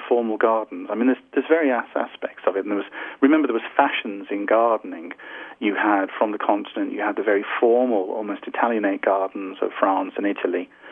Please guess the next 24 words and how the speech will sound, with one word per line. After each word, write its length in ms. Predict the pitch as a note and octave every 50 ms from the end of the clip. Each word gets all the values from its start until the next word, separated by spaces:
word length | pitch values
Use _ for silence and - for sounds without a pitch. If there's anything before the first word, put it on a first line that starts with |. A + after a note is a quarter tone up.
| - - - - - - - -
Um, 460 | - G2 F#2+ F#2+ F#2+ F#2+ F2+ F#2 - - _ - - - _ - - - -
you 120 | - - -
know, 140 | - - -
um, 360 | - - - G2 - - -
and 120 | A2+ G#2
then 180 | G#2+ G#2 G2+ G#2
later 300 | A2+ A#2 A#2 - - A2
on 100 | G2+ G#2
in 100 | G#2 G2
the 80 | G#2+ G#2+
eighteenth 400 | G2+ G2+ G2+ - - G2+ G2+ - -
century, 380 | A2 G2+ G2+ F#2+ - G2+ G2 F#2+
you 60 | F#2+
have 140 | G#2 G#2 -
the 80 | G#2
landscape 720 | G2 G2 F#2+ G#2 A2+ A2+ A2+ A2 - - - F#2+ F#2+ -
gardens 400 | - G2+ F#2+ F#2 F#2+ G2 G2 F#2 -
laid 240 | F#2 - F#2 F#2
out 140 | G2+ G2 G2 -
by 140 | F#2+ F#2+
people 280 | F#2 - - F#2 - F#2+
like 200 | F#2+ G2 G2+ -
Capability 640 | - G#2+ G2 - G2 - - F#2+ F2+ - - - -
Brown. 440 | - - - - - - E3+ -